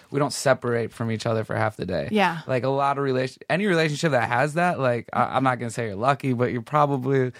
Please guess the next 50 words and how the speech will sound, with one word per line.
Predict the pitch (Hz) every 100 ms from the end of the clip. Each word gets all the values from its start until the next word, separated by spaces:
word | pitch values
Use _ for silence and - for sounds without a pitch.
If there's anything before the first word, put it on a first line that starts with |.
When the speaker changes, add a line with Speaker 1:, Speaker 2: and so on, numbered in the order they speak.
| -
Speaker 2:
Oh, | 214
yeah. | 202 208 208 190
Speaker 1:
yeah, | 175 165
a | 156
little | 175 170
lucky | 170 175 170
because, | 151 170 147
like, | 151 135
you | 143
get | 151
to, | 165
s-, | 139 117
you | 131 143
have | 147 151 -
to | 147
split | - 139 135
up | 139
with, | 127 123 -
from | - 131
each | 127 127
other | 120 120
for, | 113 - 117
like, | 117 113 - _ _ _ -
half | 131 123
the | 127
day. | 151 123 -
Speaker 2:
Yeah. | 226 202 165 160
Speaker 1:
You |
know | 139
what |
I'm | 135
saying? | 147 156
And | -
then | 139
you | 139
come | 147 139
home | 135 139 131
and |
it's | 123 -
like, | 123 113 -
you | 127
know, | 120
the | 113
absence | 117 123 - 117 120
makes | 117 123
it |
fonder | 117 123 120 117
type | -
of | -
thing. | 117 117